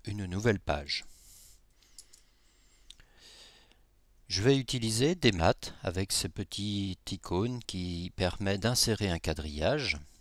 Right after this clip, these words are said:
Je clique dessus, je vais prendre des rectangles. En fait, mes rectangles, je vais les transformer en carrés en prenant un centimètre comme dimension. Je vais en mettre huit sur huit,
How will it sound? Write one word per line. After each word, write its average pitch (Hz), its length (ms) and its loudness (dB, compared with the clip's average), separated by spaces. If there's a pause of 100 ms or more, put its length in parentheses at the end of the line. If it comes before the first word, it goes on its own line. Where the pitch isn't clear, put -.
(560)
Je - 140 -12
clique 78 260 -12
dessus, 113 420 -6 (300)
je - 100 -12
vais 92 100 -6
prendre 92 600 -2 (140)
des 101 120 0
rectangles. 101 640 -2 (640)
En 95 80 -6
fait, - 280 2
mes 92 100 0
rectangles, 101 420 -2
je - 60 -8
vais 85 80 0
les 80 60 -2
transformer 95 720 -2
en 95 100 -4
carrés 101 480 -2 (520)
en 92 80 -10
prenant 90 460 -4
un 95 80 -2
centimètre 80 800 -4 (2000)
comme 78 180 -6
dimension. 110 680 -4 (500)
Je 87 180 -2
vais 90 160 0
en 90 80 0
mettre 82 380 -2
huit - 480 -4 (1120)
sur 71 320 -8
huit, - 360 -6